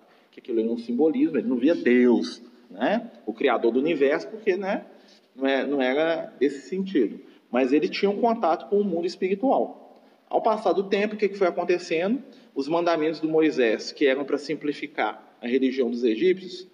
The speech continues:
começaram a crescer. Eles começaram a criar regras sobre regras sobre regras, né? E essas regras começaram a ser fatores de escravidão das pessoas,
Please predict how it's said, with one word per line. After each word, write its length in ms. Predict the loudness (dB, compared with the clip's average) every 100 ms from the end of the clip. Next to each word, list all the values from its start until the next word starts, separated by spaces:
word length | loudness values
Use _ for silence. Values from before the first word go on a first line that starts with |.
| _
começaram 300 | -10 -8 -6
a 40 | -6
crescer. 500 | -4 -6 -6 -10 -12 _ _ _ _ _ _ _
Eles 140 | -20
começaram 380 | -8 -6 -4 -6
a 20 |
criar 260 | 0 0 0
regras 480 | 0 0 2 0 -2
sobre 240 | 0 0
regras 500 | 0 2 2 2 -2
sobre 240 | -4 -4 -4
regras, 640 | -6 -12 -14 _ -20 _ _ _ _ _
né? 360 | -8 -6 -6 -12 -20 -8
E 160 | 2 2
essas 300 | 4 0 0
regras 380 | 2 2 2 -2
começaram 640 | -4 -6 -4 -2 -2 -2
a 60 | -6
ser 240 | -2 -2
fatores 500 | -2 -8 -2 -2 -2
de 80 | -6
escravidão 680 | -12 -6 -4 -4 -4 -6 -6
das 140 | -10
pessoas, 640 | -14 -16 -16 -18 -20 -20